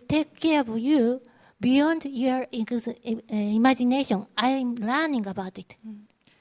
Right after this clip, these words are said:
Speaker 2: で、そして、あの、また新しい、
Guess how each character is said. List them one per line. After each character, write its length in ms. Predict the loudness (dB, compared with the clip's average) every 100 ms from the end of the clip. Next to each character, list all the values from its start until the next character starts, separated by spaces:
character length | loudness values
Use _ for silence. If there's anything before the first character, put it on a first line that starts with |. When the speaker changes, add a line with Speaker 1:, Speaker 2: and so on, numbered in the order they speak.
| _ _
Speaker 2:
で、 80 | -12
そ 140 | -8 -8
し 120 | -8
て、 200 | -6 -6
あ 80 | -6
の、 400 | -6 -8 -10 -12 -20 -20 -12
ま 80 | -10
た 200 | -6 -8 -4
新 260 | -4 -2 -4
し 120 | -6
い、 480 | -6 -6 -6 -10